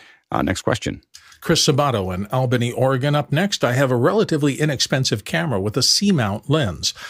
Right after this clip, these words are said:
Speaker 2: I broke the I R filter trying to clean the sensor. Obviously, the color is all screwed up. Can I just get an I R filter for the lens?
Speaker 1: I have rarely had, I've never, I don't think I've ever put an I R filter on the lens itself. So I, I think that I would,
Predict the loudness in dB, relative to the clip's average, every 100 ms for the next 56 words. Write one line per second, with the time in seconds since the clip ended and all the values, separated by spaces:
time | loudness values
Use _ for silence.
0 | -10 -4 -2 0 -2 0 0 2 0 0
1 | -2 -2 -2 -4 -4 -6 -10 -6 -4 -2
2 | -4 -2 0 0 2 0 2 0 0 -2
3 | 0 -2 -2 -2 -2 -2 -4 -4 -2 -2
4 | -2 -4 -6 -8 -8 -8 -6 -4 -6 -8
5 | -20 -20 _ -2 0 0 0 0 -2 -2
6 | 0 0 -2 -2 -2 -2 -4 -2 -2 -2
7 | -6 -6 -6 -4 -4 -4 -4 -4 -6 -8
8 | -14 _ _ _ _ _ _ _ _ _
9 | _ _ _ _ -2 0 2 2 2 2
10 | 2 2 0 0 2 0 -2 -8 -12 -10
11 | 0 2 2 2 0 0 0 0 0 0
12 | 0 -2 -2 -2 -2 -2 -2 -2 -2 -4
13 | -4 -4 -6 -8 -10 -12 -6 -2 -2 -4
14 | -4 -2 -2 -4 -6 -6 -4 -2 -2 -2
15 | -6